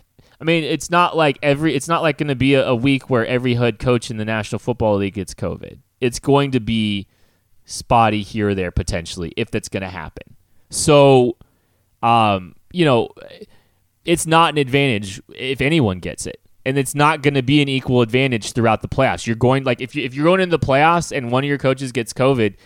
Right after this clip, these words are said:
it's not like the, it's not like Bill O'Brien has to sit out. Although in that instance, Bill O'Brien sitting out might be for the best for that football team. But, um, as far as what Andy Reid does during the, during game, Andy Reid's the play caller.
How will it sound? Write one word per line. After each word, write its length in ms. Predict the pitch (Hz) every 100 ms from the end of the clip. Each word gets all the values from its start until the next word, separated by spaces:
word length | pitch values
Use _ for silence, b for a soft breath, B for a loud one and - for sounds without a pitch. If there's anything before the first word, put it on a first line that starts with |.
| b
it's 120 | 120
not 120 | 147
like 160 | 139 135
the, 160 | 123 123
it's 160 | 120
not 120 | 147
like 300 | 139 131 - b b b
Bill 240 | 107 139 151
O'Brien 400 | 131 139 151 139
has 240 | 127 117
to 60 | 113
sit 240 | - 117
out. 200 | 120 123
Although 400 | 120 117 131 123 - - _ -
in 140 | 117
that 240 | 139 170 143
instance, 460 | 127 - 120 113 b b
Bill 200 | 139 175
O'Brien 360 | 160 143 160 147
sitting 320 | - 139 131
out 160 | 135
might 240 | 120 139 127
be 140 | 139
for 160 | - 127
the 80 | 107
best 260 | 151 135
for 120 | -
that 180 | 104 -
football 300 | 104 - 95
team. 320 | - 98 78 - _ _ _ _ -
But, 420 | 139 175 156 - _ _
um, 520 | 170 139 135 120 113
as 320 | 120 123 135 -
far 160 | 175
as 100 | 165
what 140 | 156 131
Andy 260 | 143 135
Reid 260 | 127 139 117
does 280 | 117 127 127
during 260 | 139 143
the, 160 | 139 143
during 380 | 131 139 139 139
game, 240 | 147 139
Andy 220 | - 147 147
Reid's 180 | 139
the 80 | 120
play 220 | - 113
caller. 460 | 101 90 62 50 127